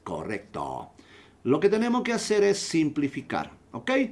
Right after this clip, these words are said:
Seis entre seis a uno, treinta y seis entre seis a seis. Entonces, la respuesta a esta pregunta es un sexto. ¿Qué significa?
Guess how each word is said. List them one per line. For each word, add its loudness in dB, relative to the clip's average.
Seis 0
entre 2
seis 2
a 2
uno, 6
treinta 0
y 0
seis 0
entre 0
seis 0
a -6
seis. -10
Entonces, 2
la 6
respuesta 0
a 0
esta -2
pregunta 2
es 2
un 4
sexto. -4
¿Qué 0
significa? 0